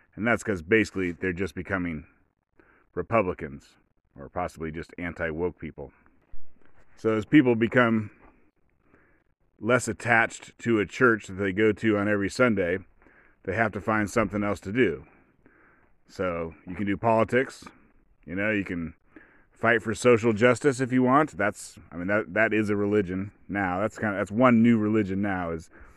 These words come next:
you know, you get together and you protest, you know, maybe go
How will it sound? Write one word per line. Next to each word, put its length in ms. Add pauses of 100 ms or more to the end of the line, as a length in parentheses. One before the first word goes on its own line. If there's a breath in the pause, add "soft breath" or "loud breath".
(800 soft breath)
you 80
know, 100
you 120
get 180
together 480
and 100
you 80
protest, 760 (540 soft breath)
you 80
know, 220 (400)
maybe 240
go 340